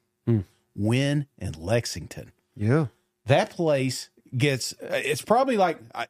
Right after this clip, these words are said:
Speaker 2: Gary probably would just, I, I can only imagine the comments he would say about Kroger Field. But I'm telling you right now, it's a, it's a tough place to play. And I think Mizzou's a little butthurt, man. And I am too,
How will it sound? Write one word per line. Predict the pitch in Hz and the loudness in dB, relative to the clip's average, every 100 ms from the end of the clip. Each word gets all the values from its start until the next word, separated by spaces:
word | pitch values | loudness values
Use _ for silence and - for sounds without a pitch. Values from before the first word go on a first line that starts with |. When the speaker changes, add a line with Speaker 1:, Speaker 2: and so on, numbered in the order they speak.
| - 147 | -6 0
Speaker 2:
Gary | 185 285 208 | 2 2 2
probably | 139 160 165 151 | 0 0 2 0
would | 127 123 | -2 -2
just, | 117 127 - _ _ - - - - - - | 0 -2 -2 _ _ -20 -20 -20 -20 -12 0
I, | 165 185 214 | 2 2 2
I | |
can | 220 196 | 2 0
only | 214 208 | 2 0
imagine | 170 170 175 147 | 2 2 0 0
the | 135 | -2
comments | - 160 156 123 - | 0 0 0 -4 -4
he | 139 | -2
would | 131 | -2
say | - 131 131 | 0 0 0
about | 110 120 117 110 _ _ _ - | 0 0 0 -4 _ _ _ -6
Kroger | - 147 131 117 | 2 2 2 -4
Field. | - 139 139 104 95 | -2 0 0 -2 -4
But | 135 | 0
I'm | 143 143 | 0 2
telling | 170 170 160 | 0 0 0
you | 143 | 0
right | 131 139 120 | 2 0 0
now, | 127 123 117 - | -2 0 -2 -2
it's | 135 131 | -4 -2
a, | 113 | -4
it's | 120 120 | -4 -6
a | |
tough | - - 151 147 - - | -4 2 2 2 -8 -12
place | - 131 120 - | -2 -2 -2 -6
to | 113 | -8
play. | - 120 107 95 - - - | -2 0 0 -2 -10 -20 -4
And | 135 147 | 0 0
I | |
think | 151 175 143 | 2 -2 -2
Mizzou's | 135 127 143 | -2 0 0
a | 120 | -2
little | 120 117 | -2 -2
butthurt, | 98 117 101 107 101 | 0 -2 -2 -4 -6
man. | 98 101 101 101 _ _ - | -6 -6 -6 -8 _ _ 0
And | 147 | 2
I | 147 147 | 2 0
am | |
too, | 123 139 120 | -2 -2 -2